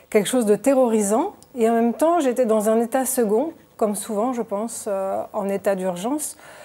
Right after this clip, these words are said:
parce que ça paraissait incroyable. Ça n'arrive, ça, ça n'arrive qu'aux autres, ce genre de choses. Ça n'arrive pas à soi. Euh, et donc, il hurlait sans arrêt qu'il allait me, qu'il allait me tuer.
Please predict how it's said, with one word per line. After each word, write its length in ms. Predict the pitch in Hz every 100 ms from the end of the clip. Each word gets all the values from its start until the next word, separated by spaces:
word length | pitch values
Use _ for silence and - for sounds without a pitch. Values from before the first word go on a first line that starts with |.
| - - _ _ _ -
parce 240 | 220 208
que 180 | - 285
ça 200 | 285 240
paraissait 460 | 240 240 240 277
incroyable. 760 | 277 277 - 294 285 233 226 240 - _ _ _ _ _ _ - -
Ça 180 | -
n'arrive, 340 | 208 202 202 185 -
ça, 240 | - 196 185
ça 160 | 220 190
n'arrive 260 | 180 180
qu'aux 260 | - 254 233
autres, 300 | 233 226 -
ce 160 | - 202
genre 160 | 196
de 100 | 190
choses. 280 | 196 202 202
Ça 260 | - - 208
n'arrive 320 | 196 196 170
pas 180 | 214 196
à 100 | 196
soi. 260 | - 180 - - - - - - _ -
Euh, 580 | 208 196 208 214 - - - -
et 220 | 233 226
donc, 360 | 208 240 -
il 220 | 277 269 247 285
hurlait 540 | 262 220 220 220 240
sans 340 | 220 - 226 214
arrêt 320 | 196 175 185
qu'il 180 | 185 185
allait 200 | 180 185
me, 420 | 185 180 190 196
qu'il 200 | - 214
allait 160 | 185 185
me 160 | 180
tuer. 440 | 180 - 247 262